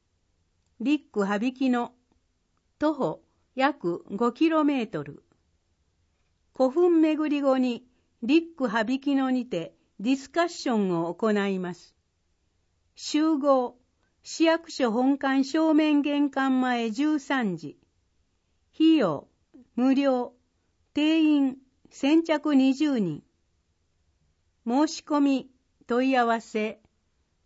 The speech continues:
往復はがきに、初夏の街歩き。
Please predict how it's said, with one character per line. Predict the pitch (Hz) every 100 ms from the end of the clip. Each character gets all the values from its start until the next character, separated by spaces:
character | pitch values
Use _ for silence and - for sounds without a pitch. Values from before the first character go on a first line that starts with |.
| _ _ _
往 | - 285 349
復 | 330 330 330
は | 311
が | 277 240
き | - 180
に、 | 170 165 - _ _ _ _ _ _ _
初 | - 339
夏 | 349 320 240
の | 185
街 | 185 190 - 302
歩 | 311 240
き。 | 214 - 143